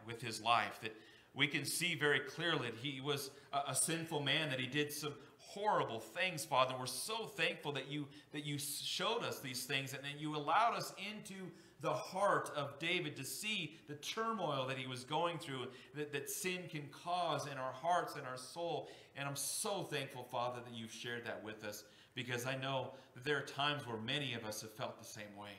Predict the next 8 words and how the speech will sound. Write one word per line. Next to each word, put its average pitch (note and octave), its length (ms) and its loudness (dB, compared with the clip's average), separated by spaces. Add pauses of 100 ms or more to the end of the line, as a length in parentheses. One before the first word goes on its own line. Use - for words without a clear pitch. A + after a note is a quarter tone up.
(1040)
And A#2 120 -2
many B2+ 220 2
of A#2 100 -2
us G#2+ 160 -4
felt A#2 380 0
like G#2+ 160 0 (840)
potentially A#2+ 560 -4
there's G#2 220 -6